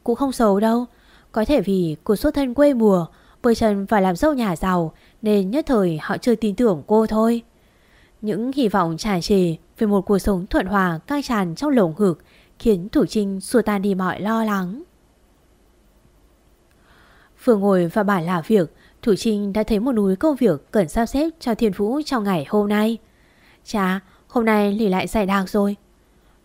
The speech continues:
Cô quay sang anh. "Anh uống cà phê hay trà để em pha ạ?" Thiên Vũ đi lại gần cô,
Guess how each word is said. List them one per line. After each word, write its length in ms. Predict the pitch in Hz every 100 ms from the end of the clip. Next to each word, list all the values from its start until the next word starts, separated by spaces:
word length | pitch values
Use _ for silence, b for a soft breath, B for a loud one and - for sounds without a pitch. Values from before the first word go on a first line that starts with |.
| _
Cô 240 | 208 202
quay 220 | 190 220 208
sang 240 | 233 220
anh. 240 | 214 220 233 b b b b b
"Anh 160 | - 247
uống 140 | 220
cà 180 | 190 202
phê 260 | 165 226 226
hay 200 | 254 285
trà 340 | 247 208 190 - _
để 80 | 196
em 160 | 202 226
pha 260 | 277 269
ạ?" 240 | 226 190 196 _ _ _ _ _ b b b b b b
Thiên 160 | - 220
Vũ 340 | 185 196 240
đi 120 | 269 277
lại 180 | 220
gần 220 | 160 196 139
cô, 300 | 180 214